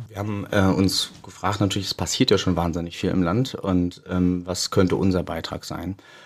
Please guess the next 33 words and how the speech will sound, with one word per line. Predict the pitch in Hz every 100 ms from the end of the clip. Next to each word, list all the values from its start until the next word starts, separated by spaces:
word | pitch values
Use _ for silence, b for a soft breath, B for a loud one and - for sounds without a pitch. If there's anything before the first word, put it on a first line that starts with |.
| B
Und | - 90
ich | -
glaub, | 92 90
wofür | 95 90 - 101 101 98 95 90 87
wir | 98 107
so | 104
ein |
bisschen | 92 95 - 92
werben | 85 95 107
wollen, | 101 98 98
ist, | - - -
dass | 95
es | 95 - -
nicht | 98 98 -
ein | 92 92
Schwarz | - - 87 92
oder | 95 87
Weiß | 85 95 -
gibt. | - 123
Also | 92 90
ich | -
bin | - 95
jetzt | 90
tatsächlich | - - 92 92 90 -
nach | 90 - -
MacPom | - 92 - 90 85
gezogen, | 87 - 113 120 107
hab | 95
meine | 90
Firma | - 123 123
auch | 107
hierher | 110 101 101
verlegt. | 101 98 104